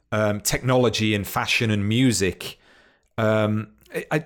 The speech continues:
I mean, that's the thing I can't quite get my head around, and maybe, um, you guys have watched it a, a lot more than me in terms of that sense of the, you know, the, the, the tape cassettes and the typewriters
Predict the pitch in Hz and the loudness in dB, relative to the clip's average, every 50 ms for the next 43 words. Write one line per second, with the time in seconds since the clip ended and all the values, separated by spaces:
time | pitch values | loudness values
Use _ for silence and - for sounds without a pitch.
0 | - - 139 160 165 147 190 196 - - 180 - 208 196 180 151 - 156 165 165 | -4 -2 0 2 2 4 2 2 0 0 -2 -2 0 0 0 0 2 2 2 2
1 | 139 - - 143 135 - 135 127 117 120 113 110 117 127 135 131 123 117 107 104 | 2 0 0 -2 0 0 -2 -2 -2 0 0 0 2 2 4 4 2 2 2 0
2 | 104 113 127 131 117 120 117 120 - - 131 - - - - 143 127 127 117 127 | 0 2 2 2 2 0 -2 -2 -2 -6 -6 -8 -10 -10 -4 0 0 2 2 2
3 | 117 110 101 104 92 110 117 - - - 113 87 104 107 - 113 110 110 113 - | 2 2 0 0 0 -2 -2 -2 -2 -2 -2 0 0 -2 -2 0 0 0 0 0
4 | 113 110 110 101 104 101 110 120 120 113 107 101 - - 123 117 113 107 113 - | 0 0 0 0 0 0 0 2 2 0 0 0 0 0 0 0 2 0 0 -2
5 | - - - - - - - _ _ _ _ _ _ _ _ _ _ _ _ 170 | -4 -10 -20 -20 -20 -20 -20 _ _ _ _ _ _ _ _ _ _ _ _ -20
6 | 156 - _ - 135 170 170 - - - - 151 139 135 127 - - 135 123 120 | -20 -20 _ -2 0 0 0 0 0 0 2 2 2 2 2 2 2 2 2 2
7 | 107 - - - _ - 110 120 117 113 113 113 113 113 - - 139 135 123 117 | 0 -2 -6 -14 _ -4 0 2 4 6 6 6 4 2 2 0 0 0 2 2
8 | 107 92 117 120 - - 120 123 - - 131 - - - 139 131 - - 123 - | 0 0 -2 -4 -4 -2 -2 -2 -2 -2 -4 -4 -2 0 -2 -2 -2 -2 -2 -2
9 | - 135 131 123 117 - - - - 127 113 113 107 - - - 127 123 120 - | 0 2 2 0 0 0 -2 0 0 0 0 0 0 -2 -2 0 0 0 0 0
10 | - 123 123 117 113 - - 117 117 113 113 104 - | 0 0 0 0 0 -2 0 2 2 2 2 2 0